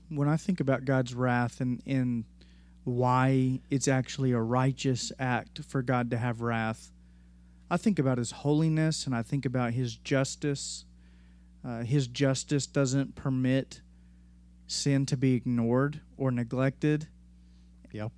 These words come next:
Speaker 1: And his
Speaker 2: Yep.
Speaker 1: justice is a holy justice. It's a perfect justice, a pure justice. And so sin must be dealt with. Sin must be punished and condemned. The, the guilty will by no means go unpunished.
Speaker 2: Correct.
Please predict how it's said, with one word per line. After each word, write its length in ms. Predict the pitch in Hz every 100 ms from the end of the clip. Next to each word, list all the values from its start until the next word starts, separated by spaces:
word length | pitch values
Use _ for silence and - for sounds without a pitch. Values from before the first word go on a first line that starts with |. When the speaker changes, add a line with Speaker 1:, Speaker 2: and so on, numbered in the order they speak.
| -
Speaker 1:
And 240 | 135 123
his 160 | 113 127
Speaker 2:
Yep. 40 |
Speaker 1:
justice 500 | 120 135 131 - 127
is 120 | 131 117
a 100 | 110
holy 380 | 139 147 156
justice. 560 | 147 151 160 - 175 170
It's 140 | 123
a 60 | 120
perfect 520 | - - 143 165 147
justice, 680 | 135 160 160 - 165 - - - - -
a 80 | 117
pure 380 | - 147 156
justice. 640 | 151 151 151 - 170 165 - - - - - - -
And 120 | 135
so 120 | 147
sin 420 | 127 - 160 151
must 420 | 139 127 127 - -
be 120 | 143
dealt 320 | 120 131 120
with. 320 | 151 165 202
Sin 360 | - - 139 131
must 420 | 127 127 - -
be 300 | 143 131 123 - - - - - - - -
punished 560 | - 131 139 180 - -
and 200 | 123 113
condemned. 720 | - 117 110 123 156 208 - -
The, 300 | 131 123 127
the 180 | 107 127
guilty 600 | 120 123 143 147 165 170
will 160 | 170 151
by 240 | 131 127
no 220 | 131 131 135
means 340 | 139 147 143
go 320 | 127 143 143 -
unpunished. 880 | 143 165 156 160 185 208 - - - -
Speaker 2:
Correct. 460 | - 107 127 -